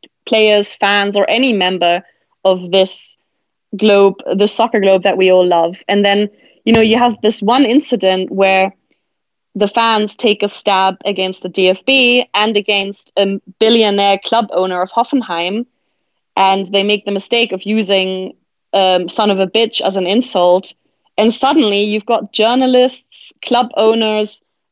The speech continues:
everyone calling the fans, you know, terrible words like racists. And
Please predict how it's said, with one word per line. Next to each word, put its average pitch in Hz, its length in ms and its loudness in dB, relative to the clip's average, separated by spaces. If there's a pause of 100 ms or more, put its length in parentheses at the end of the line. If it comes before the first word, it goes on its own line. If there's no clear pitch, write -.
everyone 208 720 0 (320)
calling 254 420 2
the 214 80 2
fans, 233 720 -4
you 220 100 -2
know, 214 380 2 (100)
terrible 262 500 2
words 285 380 2
like 196 140 0
racists. 214 720 -2
And 202 180 -2